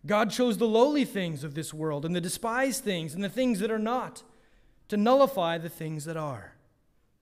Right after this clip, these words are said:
so that no one may boast in him. It is because of him that you are in Christ Jesus,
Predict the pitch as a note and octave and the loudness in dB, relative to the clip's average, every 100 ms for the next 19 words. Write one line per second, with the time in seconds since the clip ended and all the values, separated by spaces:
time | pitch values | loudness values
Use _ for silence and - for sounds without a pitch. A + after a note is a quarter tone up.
0 | - F3+ G3+ G3 B3 C4 F#3+ F#3 G3 D#3+ | -8 0 2 6 6 8 4 2 -2 -2
1 | E3+ D#3 - D#3+ D#3+ F3 B2+ A#2+ C3 C3 | -2 -4 -8 -8 -6 -6 -8 -12 -14 -12
2 | E3 F3 D#3 D#3+ - A#3 G#3 D#3 D3+ E3 | -10 -8 -8 -10 -8 -6 -6 -8 -12 -10
3 | E3 D#3+ D#3+ E3 E3 D3+ G3 D#3+ C3+ A#2+ | -8 -8 -10 -10 -12 -10 -12 -10 -12 -14